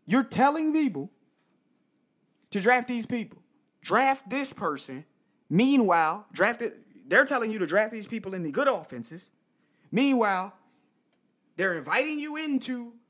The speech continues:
draft with them. You're sniping them. Quote unquote, you're sniping them. So you're taking the players that they told you to draft,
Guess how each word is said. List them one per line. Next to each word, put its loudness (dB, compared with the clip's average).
draft -2
with -8
them. 0
You're -2
sniping -4
them. -4
Quote 0
unquote, -4
you're -6
sniping -4
them. -12
So -4
you're -4
taking -2
the -2
players -2
that -2
they -4
told -2
you -8
to -6
draft, -4